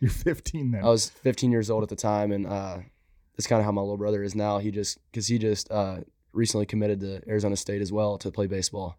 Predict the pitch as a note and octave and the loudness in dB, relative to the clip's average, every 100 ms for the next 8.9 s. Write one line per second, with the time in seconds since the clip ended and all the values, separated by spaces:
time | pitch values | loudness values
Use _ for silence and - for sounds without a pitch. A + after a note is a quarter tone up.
0 | - G#2 B2 - D#3+ C#3+ C3+ G#2 A#2 A#2 | -4 2 2 8 10 10 8 4 2 2
1 | - A2 G#2 C3+ B2+ B2+ A2+ A#2 A#2+ A2+ | 0 2 8 10 10 8 8 6 6 6
2 | B2 B2+ G#2 F2 - G#2 G#2 C3 B2+ C3+ | 4 2 0 -4 -6 0 6 8 8 6
3 | F#2 E2+ - _ - B2+ A2 C3 G#2+ A#2+ | 2 -2 -10 _ 0 2 4 2 2 2
4 | A2+ G#2+ - A#2+ F#2+ D2+ - _ _ - | 2 2 0 -2 -2 -8 -20 _ _ -20
5 | - _ - F#2+ D#2 - B2+ B2+ - _ | -20 _ -10 -8 -6 6 8 8 4 _
6 | _ _ _ - C3 B2+ C3+ A2 G#2 G2 | _ _ _ 2 4 6 4 4 2 2
7 | - G2 F2 A#2 F2+ F2 - A#2 B2+ A#2+ | 2 2 0 -4 -4 -6 -2 4 6 4
8 | A#2 A#2 A2+ A2 A2 - - A#2 C#2+ | 2 0 2 2 2 0 -2 -6 -8